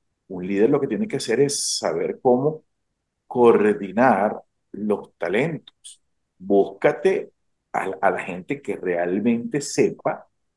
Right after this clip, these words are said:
y ponlo en el lugar para que haga lo que tiene que hacer. Y tú lo que tienes que terminar siendo es como un coach. La palabra coach que ahora está tan de moda,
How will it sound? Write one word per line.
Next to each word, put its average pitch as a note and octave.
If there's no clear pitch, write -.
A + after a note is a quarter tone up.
y G#2+
ponlo A2+
en E3+
el B2
lugar G#2
para C#3
que G2
haga G#2
lo G2
que E2+
tiene G2
que -
hacer. F#3+
Y G#2
tú -
lo -
que D#3+
tienes C#3+
que F#3
terminar C3
siendo E3
es -
como E3+
un A2
coach. G3
La G#2
palabra G#2
coach D3
que D3
ahora C3
está C3+
tan C3+
de G#2+
moda, G#2